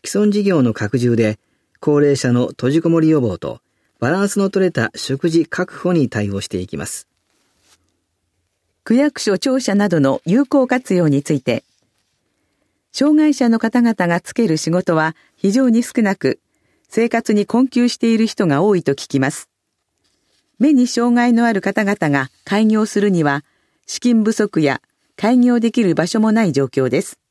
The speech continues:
Speaker 2: 区役所などの空きスペースを仕事をする場所として提供しては？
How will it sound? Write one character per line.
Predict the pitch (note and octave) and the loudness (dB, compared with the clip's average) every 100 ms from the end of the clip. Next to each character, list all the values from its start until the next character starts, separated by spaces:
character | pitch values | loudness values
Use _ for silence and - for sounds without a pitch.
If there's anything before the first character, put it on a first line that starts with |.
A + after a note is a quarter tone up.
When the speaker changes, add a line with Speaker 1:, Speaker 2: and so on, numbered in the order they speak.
| _ _ _ _ _ _ _ _ _ _ _ | _ _ _ _ _ _ _ _ _ _ _
Speaker 2:
区 | - | 0
役 | C4+ C#4 - | 0 0 -2
所 | A3+ | 0
な | G#3+ A3 | 0 0
ど | F3 | 2
の | D3+ - | 0 0
空 | - F3+ | -4 -2
き | B3+ | -2
ス | - | -2
ペ | - A#3 | 0 0
ー | |
ス | A3+ E3+ | 0 0
を | D#3 D#3 _ _ - | 0 -2 _ _ -10
仕 | - | -2
事 | A3 D4 C#4 | 0 2 2
を | C4+ | 0
す | - A#3 | 0 0
る | G#3+ | 0
場 | G3 | 0
所 | A#3+ | -2
と | A3+ | -2
し | G#3+ - | -4 -2
て | G3 - - | -2 -4 -4
提 | E3+ E3 | -4 -2
供 | D3+ D3+ | -2 -2
し | - | -2
て | D3+ | -2
は？ | B2+ | -2